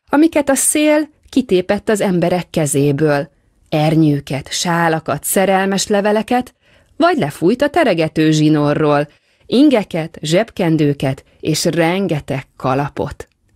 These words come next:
Olga elmesélte Mélónak utazása okát. „Amikor hazatérek, már egy normális gyerek leszek.” „Mi az, hogy normális?”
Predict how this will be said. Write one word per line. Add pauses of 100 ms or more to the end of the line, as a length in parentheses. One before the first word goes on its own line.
(600)
Olga
elmesélte
Mélónak
utazása
okát. (920)
„Amikor
hazatérek, (240)
már
egy
normális
gyerek
leszek.” (800)
„Mi
az,
hogy
normális?”